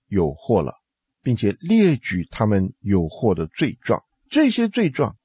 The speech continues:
我们去读的时候并不难懂，因为主耶稣把它讲得相当清楚。但是仍然有几个问题值得我们深究下去。第一，这些法利赛人和文士啊，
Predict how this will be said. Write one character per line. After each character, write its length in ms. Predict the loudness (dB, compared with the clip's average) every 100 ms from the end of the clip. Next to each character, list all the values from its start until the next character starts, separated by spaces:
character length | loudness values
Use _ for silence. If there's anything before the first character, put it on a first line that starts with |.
| _
我 120 | -2 2
们 120 | 2
去 160 | -2
读 240 | -4 0 0
的 100 | 0
时 140 | 0
候 160 | 0 0
并 260 | 0 0
不 80 | 2
难 260 | 0 0 0
懂， 200 | -2 -4 _ _
因 160 | 2 4
为 80 | 2
主 200 | 0 0
耶 80 |
稣 200 | 0 0
把 120 | -2 -2
它 140 | -2
讲 220 | -4 -4
得 120 | -4
相 300 | -2 0 2
当 160 | 2 0
清 240 | -2 -4
楚。 160 | -6 -10 _ _ _ _ _ -2
但 140 | 0
是 260 | 0 -2 _
仍 180 | 0 2
然 180 | 4 4
有 120 | 2
几 160 | 0
个 100 | -2
问 160 | 2 0
题 260 | 0 -4 -8 _
值 200 | -8 -4
得 120 | 0 2
我 120 | 0
们 160 | -4
深 400 | -6 -2 0 0
究 260 | -2 -2 -2
下 220 | -2 -6
去。 320 | -6 -10 -10 _ _ _ _ _ -4
第 280 | -4 -4 _
一， 280 | -8 -6 -8 _ _ _ _ _
这 100 | -2
些 140 | 2 0
法 340 | 0 -2 0
利 220 | 0 -2
赛 260 | -2 2 2
人 240 | 2 0
和 140 | 0 -2
文 280 | 0 0
士 200 | -2 -4
啊， 140 | -4